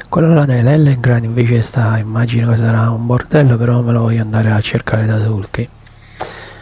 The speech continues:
due o tre punti li ho visti sia da Brixia,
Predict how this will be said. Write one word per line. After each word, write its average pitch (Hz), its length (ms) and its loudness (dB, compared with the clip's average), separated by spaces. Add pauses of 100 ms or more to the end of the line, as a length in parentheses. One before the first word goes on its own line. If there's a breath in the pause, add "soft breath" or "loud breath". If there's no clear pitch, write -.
(280 loud breath)
due 147 440 2
o 139 80 0
tre 156 160 0
punti 139 560 -2
li 120 80 4
ho 113 80 0
visti 135 600 -4 (600)
sia 147 340 0
da 139 120 2
Brixia, 165 920 0